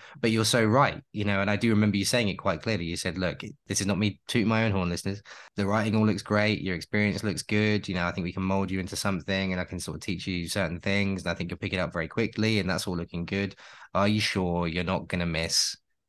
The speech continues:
being an actor for a bit?" And I like to think my answer was appropriately diplomatic, which was that I was looking for a change at the time, but you never know, basically. I was, and that's another top tip,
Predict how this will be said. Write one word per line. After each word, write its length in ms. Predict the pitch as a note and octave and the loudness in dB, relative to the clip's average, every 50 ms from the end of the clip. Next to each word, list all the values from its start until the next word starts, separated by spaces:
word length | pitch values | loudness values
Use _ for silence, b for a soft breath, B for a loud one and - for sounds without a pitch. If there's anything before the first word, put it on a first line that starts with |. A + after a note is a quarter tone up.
| _ - | _ -4
being 240 | E2+ E2+ E2+ E2 E2+ | -2 0 0 0 2
an 60 | F#2 | 2
actor 480 | A#2 C3+ C3+ C3 - - F2+ E2 D#2+ D#2 - | 0 0 0 -4 -4 -2 0 0 0 -2 -2
for 120 | - F2 | -4 -4
a 60 | D#2+ D2+ | -4 -2
bit?" 260 | D2+ D#2 D#2 - - - b b b b b b - - | -2 -4 -4 -4 -6 -12 b b b b b b -8 -2
And 500 | - F#2+ G2+ G2+ G2+ G#2 G#2 G2+ G2 - - _ _ _ _ - | 0 0 2 2 2 2 2 0 0 -4 -8 _ _ _ _ 0
I 100 | B2+ C3+ | 4 6
like 220 | D3+ F#3 F#3 - | 6 6 4 4
to 80 | - - | 2 2
think 160 | C#3+ B2 A2 | 2 2 4
my 140 | G#2 G#2+ G#2+ | 4 4 4
answer 320 | G#2+ G#2+ G#2 - - G2+ | 4 2 0 -2 -4 -4
was 180 | F#2 G2 F#2 F2+ | -4 -4 -4 -4
appropriately 580 | F2+ - - A2 A2 A2 A2 G#2 F2+ F2+ F#2 | -4 0 2 2 2 2 0 -2 -4 -4 -6
diplomatic, 720 | D#2+ F#2 F2+ - - E2+ E2 E2 D#2+ - - F#2 F2 D2+ - | -6 -6 -8 -8 -6 -4 -2 -2 -2 -2 -2 -4 -4 -2 -2
which 220 | G2+ F2 D2+ - | -4 -4 -4 -4
was 320 | - G2 F#2 F2 E2+ E2 - | -4 -4 -2 -2 -2 -4 -2
that 220 | - F#2+ F2+ E2 - | -2 -2 -2 -2 -2
I 100 | G2 G2 | -4 -4
was 180 | F#2 F#2+ - | -4 -4 -4
looking 220 | A2 A2 - G2+ F#2+ | -4 -4 -4 -4 -4
for 100 | - F2 | -4 -4
a 60 | E2+ | -4
change 360 | - - F#2+ F#2 F#2+ F#2+ F#2 | -2 0 0 0 0 -2 -4
at 60 | F2 | -6
the 60 | F#2 | -6
time, 520 | F#2 - G#2 G2 G2 G2 F#2+ F#2 G2 G2 F2+ | -4 0 0 2 2 2 2 0 0 -2 -2
but 240 | F2 G2+ F2+ - - | 0 -2 -2 -2 -2
you 140 | F#2+ F#2 | -4 -2
never 200 | F#2 F#2+ F#2 F#2 | -2 -2 -2 -2
know, 220 | F2+ F2+ F2+ D#2+ - G2+ - - - | -2 -2 -2 -2 -4 -6 -10 -10 -4
basically. 440 | - F2 F2+ E2+ - E2 - E2 E2+ | -2 -2 0 0 -2 -4 -4 -2 -2
I 60 | F2+ F#2 | 0 0
was, 220 | G2 G2+ G2 - B B B B B B | 0 0 -2 -4 B B B B B B
and 80 | B G2 | B 0
that's 120 | G#2 G2 | 2 2
another 300 | G#2+ A2 C3 D3 A#2+ F#2+ | 4 4 4 4 4 4
top 260 | F2 - - G#2 - - | 2 2 0 0 -2 -2
tip, 280 | - G#2 G#2+ - - | -2 0 0 -2 -2